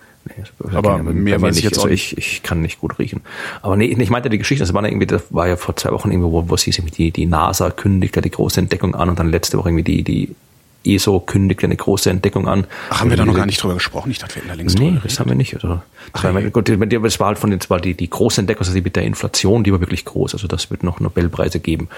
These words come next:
Speaker 2: Ja?
Speaker 1: Die anderen beiden Geschichten, das sind, ja, die waren, sind interessant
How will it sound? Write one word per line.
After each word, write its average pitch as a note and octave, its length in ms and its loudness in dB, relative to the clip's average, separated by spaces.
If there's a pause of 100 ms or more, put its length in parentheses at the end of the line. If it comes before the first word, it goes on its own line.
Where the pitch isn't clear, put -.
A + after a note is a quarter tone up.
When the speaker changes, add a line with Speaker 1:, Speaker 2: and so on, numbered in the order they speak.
(120)
Speaker 2:
Ja? A#2 140 0
Speaker 1:
Die - 60 -4
anderen G2+ 280 2
beiden G#2 240 0
Geschichten, G#2 680 0
das - 220 0
sind, F2 260 -2
ja, E2 160 2
die E2 120 -2
waren, F2+ 120 2
sind G2+ 160 2
interessant G2 580 0